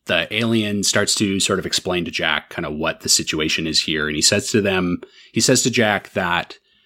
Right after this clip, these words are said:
they've lived here in this, this forest, this jungle for many, many decades, he says. Um, and when their first settlers arrived, it was kind of a barren wasteland, uh, that they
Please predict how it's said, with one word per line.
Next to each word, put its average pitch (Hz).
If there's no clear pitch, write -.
they've 92
lived 139
here 113
in 104
this, 101
this -
forest, 104
this 104
jungle 90
for 82
many, 110
many 127
decades, 95
he -
says. 73
Um, -
and 98
when 104
their 92
first -
settlers 107
arrived, 85
it 90
was 92
kind 104
of 85
a 85
barren 90
wasteland, 78
uh, 73
that -
they 76